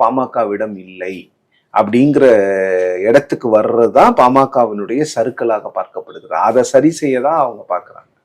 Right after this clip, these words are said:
என்னன்னா பாமக வந்து ஒரு முழுக்க முழுக்க ஒரு வன்னியர் கட்சிங்க. அதை அப்படிதான் ராமதாஸ் அவர்கள் நடத்தி கொண்டு வந்தார். சிம்பாலிக்கா வடிவேல் ராவணன் போன்றவர்களை தலித் மக்களை அழைத்து அவர்களுக்கு ஒரு பதவி கொடுப்பாங்க, அவங்கள மந்திரியா வச்சு அழகு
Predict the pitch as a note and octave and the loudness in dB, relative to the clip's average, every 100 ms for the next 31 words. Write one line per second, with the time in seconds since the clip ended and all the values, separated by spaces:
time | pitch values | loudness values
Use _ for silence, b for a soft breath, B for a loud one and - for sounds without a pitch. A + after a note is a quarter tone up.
0 | _ _ _ _ _ _ _ - A#2 E3+ | _ _ _ _ _ _ _ -4 2 4
1 | D#3 A2 B2 C#3+ B2+ D#3 F3+ D3+ C3+ B2 | 6 4 4 4 4 4 4 4 4 4
2 | C3+ C#3+ A#2 A#2+ C#3+ D3+ C#3 B2+ C#3+ D3+ | 4 4 4 4 4 2 0 0 0 2
3 | B2+ G2+ G2 C3 D3 A#2+ G2+ - - E2+ | 0 2 0 2 2 0 -2 -10 -12 -16
4 | - - B B - G#2+ G#2 F2 A2+ C3+ | -18 -20 B B 0 4 4 2 2 6
5 | D3 A#2 B2 B2 A#2 - F#2+ G2+ A2+ G2 | 6 6 4 2 0 -2 -10 -6 -4 -4
6 | G#2 - G#2 G2 F#2 F2+ F2 F#2 b b | -6 -8 -8 -10 -12 -14 -16 -18 b b
7 | b _ - C#3 D#3 D#3+ D3 C3+ D#3+ D#3+ | b _ -2 2 6 6 6 6 6 6
8 | C3+ C#3+ D3+ C3 B2+ B2 A#2+ A#2 A2 A#2 | 6 6 4 4 4 4 2 -4 -4 -6
9 | A2 A2+ G#2 G#2 C#3 E3 A#2+ C3+ C#3 C3 | -4 -4 -4 -2 2 2 4 4 2 -4
10 | A#2+ A#2 G#2+ G2+ G#2 A#2+ - C#3 A2+ A2+ | -4 0 2 2 2 2 4 4 4 0
11 | - G#2 G2 G#2 B2 C3+ A#2 G2+ - F2+ | 0 -4 0 0 2 0 0 -6 -8 -8
12 | G2+ C#3+ C3 A#2 A2 G#2+ A#2+ B2+ B2+ A#2 | -4 2 2 2 0 0 -2 2 2 2
13 | G#2 - A2 G#2+ A#2 | 0 -2 0 0 -2